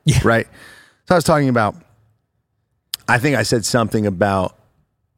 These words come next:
Speaker 2: being authentic
Speaker 1: Mm-hmm.
Speaker 2: and how I wanted to be authentically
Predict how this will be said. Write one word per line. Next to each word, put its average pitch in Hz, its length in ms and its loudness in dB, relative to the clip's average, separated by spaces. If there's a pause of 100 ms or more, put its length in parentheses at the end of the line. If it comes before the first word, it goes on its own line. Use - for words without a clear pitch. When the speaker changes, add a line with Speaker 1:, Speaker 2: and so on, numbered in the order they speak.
(200)
Speaker 2:
being 113 220 0
authentic 98 580 -4 (300)
Speaker 1:
Mm-hmm. 165 140 2 (460)
Speaker 2:
and 101 140 0
how 104 140 0
I 101 80 0
wanted 98 300 -2
to 87 60 -6
be 98 160 -2
authentically 92 760 -2